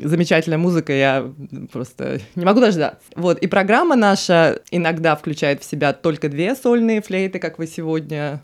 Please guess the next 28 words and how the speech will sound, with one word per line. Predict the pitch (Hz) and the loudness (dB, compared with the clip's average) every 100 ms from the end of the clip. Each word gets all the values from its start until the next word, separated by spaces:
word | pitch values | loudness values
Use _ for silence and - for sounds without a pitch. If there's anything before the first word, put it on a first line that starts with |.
| _ | _
услышите. | 165 - 160 151 151 - 147 139 - - - | -16 -6 -6 -4 -10 -6 -6 -6 -16 -18 -6
Иногда | 165 170 170 165 | -2 0 2 2
это | 165 | 2
две | 156 156 | 0 -2
флейты | 160 143 139 | 0 -4 -4
и | |
фортепиано, | 139 120 135 143 147 240 320 415 _ _ - | -10 -12 -8 -2 0 0 -2 -8 _ _ -4
самое | 180 147 135 | -2 0 2
большое | 131 139 - 151 139 127 - | 2 0 0 2 2 0 -4
количество | - 135 131 - 147 | -4 -4 -4 -8 -6
произведений. | 143 143 139 139 135 131 127 - - - | -6 -6 -4 -2 -4 -4 -10 -14 -20 -8
И | 190 233 285 262 165 - | 2 4 6 4 2 -4
мы | 131 160 196 180 151 | -4 0 2 2 0
добавляем | 160 160 151 160 160 143 | 0 -2 2 2 2 -2
ещё | - 151 143 - _ _ - | -4 -4 -4 -8 _ _ -2
виолончель. | 156 147 147 147 127 117 - - - | 2 4 2 0 -2 -2 -4 -12 -18
Splash | - - 196 226 - | -12 0 2 2 0
of | 214 - | -2 -2
cello, | - 196 160 147 160 | 2 4 4 2 2
как | 240 202 | 2 4
это? | 240 269 | 2 2
<laughs> | - 294 262 277 320 | 4 2 2 -4 -2
Splash | 247 247 254 302 | 2 4 2 0
of | 240 254 | -2 0
cello. | 240 185 185 175 | 0 2 4 2
Такой | 196 214 | 0 0
коктейль | 226 - - 339 359 359 - | -2 0 2 6 8 6 6
инструментов. | 294 254 - 247 214 180 180 254 | 4 4 4 4 6 6 6 4